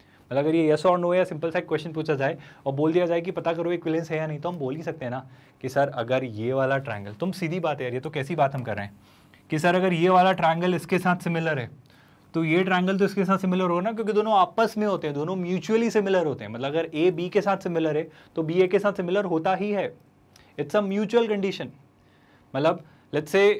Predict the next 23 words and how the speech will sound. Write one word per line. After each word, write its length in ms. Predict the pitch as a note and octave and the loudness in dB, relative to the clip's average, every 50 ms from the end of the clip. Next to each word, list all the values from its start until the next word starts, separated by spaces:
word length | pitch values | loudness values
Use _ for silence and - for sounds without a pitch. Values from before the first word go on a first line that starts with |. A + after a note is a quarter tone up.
| - _ - - | -2 _ -2 0
I 80 | D#3 E3+ E3+ | 2 2 4
have 140 | F#3+ F#3 | 4 2
a 80 | G#3 G#3 G#3 | 2 2 4
partner, 340 | G3+ G3 G3 G3 G3 E3 C#3 | 4 4 4 2 -2 -4 -2
I 120 | - C#3 D3 D#3 | 0 0 0 0
have 100 | E3+ F3 | 0 0
a 100 | F#3+ G3 F#3+ | 0 2 2
wife, 320 | G#3+ G#3 E3+ B2 - - - - - _ - | 2 2 2 0 -4 -10 -20 -20 -20 _ -8
मतलब 220 | A#2+ C3+ D3+ D#3 | -4 -2 -2 0
if 60 | D#3 E3+ | 2 2
I 100 | E3 F3 | 2 2
have 160 | F3+ F3+ G3 | 4 2 2
a 40 | F#3+ | 2
partner, 300 | G3+ G3 G3 E3+ E3 C3+ C3 | 2 2 2 0 -4 -8 -8
तो 140 | - F#3 - - _ _ _ _ _ - | -8 -12 -16 -18 _ _ _ _ _ -4
if 160 | D#3+ D#3 D#3 | -4 -4 -4
she 200 | D#3 - G3 G3 A3+ | -4 -6 -4 -2 -2
is 80 | G3+ | 0
my 140 | G#3+ G#3+ G#3+ G3+ F#3+ | 2 2 2 2 2
partner, 260 | F#3+ F#3 F3+ G#3 A3+ - | 2 2 2 0 -2 0
I 100 | - D3+ E3+ G#3 | 0 -2 0 0
am 100 | G#3+ F#3+ G3+ | 0 2 2
her 80 | G#3 | 2